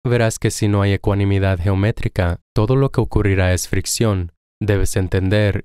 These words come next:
que el mundo físico, ya sea la galaxia o el sistema solar o este cuerpo,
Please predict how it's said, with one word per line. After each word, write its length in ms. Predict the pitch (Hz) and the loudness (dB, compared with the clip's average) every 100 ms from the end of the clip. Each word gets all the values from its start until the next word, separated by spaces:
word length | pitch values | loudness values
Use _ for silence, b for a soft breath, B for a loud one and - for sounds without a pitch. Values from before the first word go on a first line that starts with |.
| - | -2
que 100 | 107 | 0
el 120 | 101 | 2
mundo 300 | 107 110 101 | 2 2 0
físico, 720 | - - - - - 90 85 - _ - | 0 -2 -2 -2 0 0 -2 -8 _ -4
ya 220 | 110 101 | 0 0
sea 240 | 95 104 98 | 0 0 0
la 140 | 92 | 0
galaxia 760 | 92 98 110 - - 92 85 - | 0 0 -2 -4 -2 -2 -2 -2
o 160 | 110 110 | 0 0
el 80 | |
sistema 500 | 107 117 - 117 127 | 0 -4 -2 -2 0
solar 540 | 131 - 104 90 82 - _ _ _ _ _ - | -2 -2 0 0 -4 -8 _ _ _ _ _ 0
o 200 | 139 151 | 2 2
este 260 | - 110 | 0 -4
cuerpo, 600 | - 92 87 - 87 85 | 0 0 0 -2 -2 -4